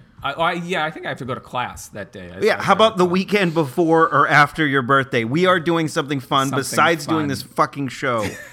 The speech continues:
Speaker 1: <laughs> So I bought myself a phone. Yeah, I, and you know what? When I bought myself the phone, I got up at three o'clock in the morning to pre-order the phone
Speaker 2: I did that
Speaker 1: on,
Speaker 2: the last
Speaker 1: on
Speaker 2: time when I
Speaker 1: Friday.
Speaker 2: did mine.
Speaker 1: Yeah,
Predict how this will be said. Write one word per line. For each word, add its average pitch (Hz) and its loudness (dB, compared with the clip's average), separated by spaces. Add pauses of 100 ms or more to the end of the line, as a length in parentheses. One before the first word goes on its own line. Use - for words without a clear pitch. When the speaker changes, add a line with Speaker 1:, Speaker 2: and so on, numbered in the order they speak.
(120)
Speaker 1:
<laughs> 240 -6 (1080)
So 214 -6
I 214 0
bought 254 -2
myself 285 -8
a 254 -8
phone. 226 -8
Yeah, 131 -2
I, 151 0
and 156 -4
you 180 -2
know 226 -4
what? - -2
When 139 0
I 175 0
bought 165 0
myself 170 -6
the 180 -16
phone, 180 -8
I 123 -4
got 147 -2
up - -8 (140)
at 120 -6
three - -10
o'clock 131 -8
in 123 -6
the 120 -6
morning 98 -8 (360)
to 107 -10
pre-order 131 -6
the 113 -8
phone 104 -8
Speaker 2:
I 113 -2
did 214 -2
that 202 -2
Speaker 1:
on, 190 -6
Speaker 2:
the 170 -6
last 139 -2
Speaker 1:
on 104 -8
Speaker 2:
time 120 -2
when 117 -4
I 123 -2
Speaker 1:
Friday. 101 -8
Speaker 2:
did 98 -10
mine. 98 -12
Speaker 1:
Yeah, 101 -12